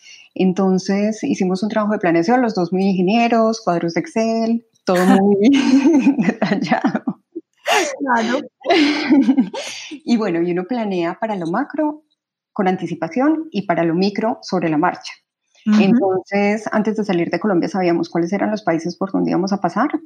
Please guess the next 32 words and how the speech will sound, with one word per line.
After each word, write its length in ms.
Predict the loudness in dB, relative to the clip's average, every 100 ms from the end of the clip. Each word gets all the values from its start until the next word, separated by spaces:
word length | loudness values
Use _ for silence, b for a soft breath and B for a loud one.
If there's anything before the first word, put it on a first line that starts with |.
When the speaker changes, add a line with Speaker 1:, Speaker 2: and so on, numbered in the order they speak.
| -6
Speaker 1:
por 160 | -6
temas 280 | -2 0 0
de 80 | 2
visas, 500 | 4 4 2 0 -2
por 180 | -6 -6
temas 320 | -4 -2 -2
de 140 | -6
facilidad 360 | -6 -6 -6 -6
de 80 | -8
recorrido, 400 | -10 -8 -4 -4
etcétera. 460 | -2 -2 -2 -4 _ _ _ _ _ 0
Y 200 | 4 6
más 200 | 4 2
o 40 |
menos 220 | 2 4 4
un 140 | 6
mes 160 | 6 2
antes 440 | 0 0 -4 -4
ya 100 | -2
entrábamos 400 | -2 0 -2 -2 -2
en 80 |
los 100 | -2
detalles. 560 | -4 -4 -4 -6 -20 _ -8
Entonces, 380 | -4 -4 -4
por 140 | -4 -2
ejemplo, 360 | 0 -2 -4 -10
si 180 | -8
sabíamos 500 | -4 -2 0 -2 -4
que 100 | -6
íbamos 280 | -4 -4 -4
a 100 | -4
ir 220 | 0 0